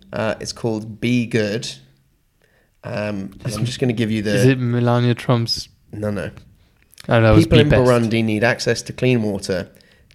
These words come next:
Speaker 1: Donate to Beyonce's organi-, organisation, Be Good, um, who are working with unicef to supply safe water to the people in Burundi. Uh, with the statement on Beyonce's website states, "With your help, nearly half a million people will gain access to safe water,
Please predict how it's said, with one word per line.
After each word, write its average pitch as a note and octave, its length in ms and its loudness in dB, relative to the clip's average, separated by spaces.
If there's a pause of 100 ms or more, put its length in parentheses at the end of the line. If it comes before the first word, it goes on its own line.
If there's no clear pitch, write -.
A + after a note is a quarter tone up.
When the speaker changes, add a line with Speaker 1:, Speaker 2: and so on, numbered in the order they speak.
Speaker 1:
Donate D#3+ 500 4
to C3+ 160 -2
Beyonce's C3 920 2
organi-, B2+ 600 4
organisation, A2 1160 -2
Be A2 240 -2
Good, G#2 400 -2 (680)
um, G#2+ 420 -4 (100)
who G#2 100 -6
are G#2 60 0
working A2 320 0
with G#2+ 80 -6
unicef G#2 560 -6
to - 100 -16
supply G#2 340 -8
safe G#2 300 -8
water F2+ 420 -10
to - 160 -16
the G2+ 60 -14
people A2 260 -14
in G#2 100 -12
Burundi. F#2+ 440 -10 (720)
Uh, A2+ 140 -10
with A2 140 -6
the A2+ 60 -6
statement C#3+ 260 0
on A2+ 60 -2
Beyonce's G#2+ 400 -4
website G#2 380 -6
states, A2 400 -4
"With A#2 80 -6
your C3+ 180 2
help, G#2+ 200 -2
nearly G#2+ 220 -4
half A#2 240 -4
a A2 40 -6
million G#2 220 -6
people G#2+ 280 -12
will A2 80 -12
gain G#2+ 240 -4
access G#2+ 440 -10
to - 100 -16
safe G#2+ 260 -10
water, G#2+ 400 -12